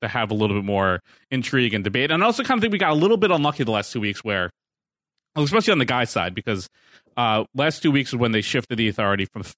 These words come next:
uh, six people, three from each side, down to one from each side, two people. And Brad wins both of them. And Brad is, like, the only one on the guy side and his nemesis M J that has a specific target in mind.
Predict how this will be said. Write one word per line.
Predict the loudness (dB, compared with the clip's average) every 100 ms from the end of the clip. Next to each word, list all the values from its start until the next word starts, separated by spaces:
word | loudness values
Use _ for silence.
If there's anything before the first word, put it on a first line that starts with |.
| -6
uh, | -2 0 0 -2 -4 -6
six | -4 -2
people, | -2 0 2 2
three | 2 -2
from | 0 -4
each | -4
side, | -2 -4 -4
down | -6 -4
to | -2
one | 0 2 2 -2 -10
from | -8 -6
each | -4
side, | -4 -4
two | -8
people. | -8 -8 -8 -10 _ _ -6
And | -4 -2
Brad | 0 2 2
wins | 4 2 2
both | 0 -2 -2
of |
them. | -6 -6 -6
And | -4 0
Brad | 0 2
is, | 2 0
like, | -2
the | -2 2
only | 4 4
one | 4 4 2
on |
the | 0
guy | 0 -2
side | -2 -2 -2 -4 -8 _ _ -4
and | -4 -2
his | -2 -2
nemesis | -4 -4 -4 -2
M | -2
J | -2 -2
that | -4
has | -2 -2 -2
a | -4
specific | -6 -4 -2 -2 -6 _ -20
target | -2 0 2 0 0
in | 4
mind. | 4 4 2